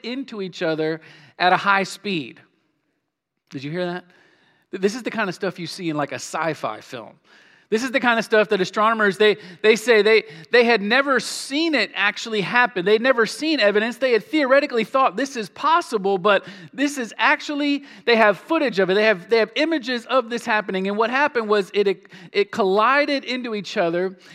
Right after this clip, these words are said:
And because of the high intensity, there was so much heat, it actually vaporized a lot of the material and turned it into a cloud, this massive dust cloud.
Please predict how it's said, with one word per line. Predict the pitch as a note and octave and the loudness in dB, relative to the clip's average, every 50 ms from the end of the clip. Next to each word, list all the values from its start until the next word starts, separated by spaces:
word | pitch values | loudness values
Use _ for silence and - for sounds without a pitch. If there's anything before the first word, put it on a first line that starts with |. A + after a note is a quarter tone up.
| E3 E3+ - | -18 -6 -4
And | G3+ G3+ G3+ | -2 -2 -2
because | G#3+ A3 G#3 - C#4+ C#4+ B3+ | -2 -4 0 0 0 0 0
of | B3 G3+ | -2 0
the | F#3 G#3 | 0 0
high | F#3+ - A#3 A#3+ B3 B3+ C4+ C4+ | 0 0 0 0 2 2 0 -2
intensity, | B3+ A#3+ A3 - - - C4 B3+ B3 - - A3+ G3+ G3+ G3 F#3+ F3 - - - - | -4 -6 -8 -10 -8 -8 -6 -6 -8 -8 -8 -8 -6 -6 -6 -6 -8 -12 -16 -10 -4
there | G3 | -2
was | G3 G3+ F#3+ - | 0 0 0 -2
so | - - - C4 C#4 | -6 -10 -8 -8 -6
much | C#4 C#4 C4 - - | -4 -4 -4 -6 -8
heat, | - - B3+ B3 A#3 - | -10 -10 -8 -8 -6 -4
it | G3+ G#3+ | -2 -2
actually | G#3 G#3+ A3+ G#3+ - G#3 G3 F#3+ F3+ | -2 -2 -4 -6 -6 -4 -4 -4 -4
vaporized | D#3+ C#3+ C#3 G3 A#3+ C4 C4 - - C4 A#3+ A3+ G#3+ G#3 G3+ G3+ G3 G3+ G3 E3+ - | -4 -4 0 0 0 0 0 0 0 2 4 4 4 4 4 4 2 2 0 -2 -4
a | F3+ F3+ | -2 2
lot | F#3+ G3+ G#3 G#3 | 4 4 4 4
of | G3+ | 2
the | F#3+ | -2
material | F3+ F3+ F3 - - A#3 A3+ A3+ G#3 F#3 E3+ D#3 D#3+ E3+ D#3+ - - - E3 - - | -6 -8 -8 -8 -8 -6 -4 -2 0 0 2 0 0 -2 -6 -10 -18 -20 -16 -8 -6
and | F3+ F#3 E3+ | -6 -6 -6
turned | - - - B3+ C4 B3 | -6 -6 -4 -4 -2 -2
it | B3 A#3+ - | -2 -4 -4
into | - G#3 G#3+ G3+ - G#3 F3 | -6 -8 -8 -6 -4 -4 -4
a | A3+ | -4
cloud, | - - - A#3 G#3 G3 E3+ C3 A2+ A2+ - - - - _ _ _ _ _ _ _ _ _ _ _ - | -6 -4 0 2 2 2 2 2 0 -4 -8 -14 -20 -20 _ _ _ _ _ _ _ _ _ _ _ 2
this | F#3+ G3+ G3 - | 2 2 2 0
massive | F#3 F3+ F#3 G3 G#3+ A3+ A#3 A#3 A3+ - A#3+ A#3 A3+ G#3+ F#3 - _ _ _ _ - C3+ B2 | -4 -4 0 2 2 2 2 2 0 -2 -4 -4 -4 -4 -6 -12 _ _ _ _ -20 -6 0
dust | A#2+ G3+ G3 G3 G3 - - | 2 2 2 2 0 -6 -12
cloud. | - - D#3+ C3 A2+ A2 - - - | -6 -4 -4 -4 -4 -6 -12 -16 -20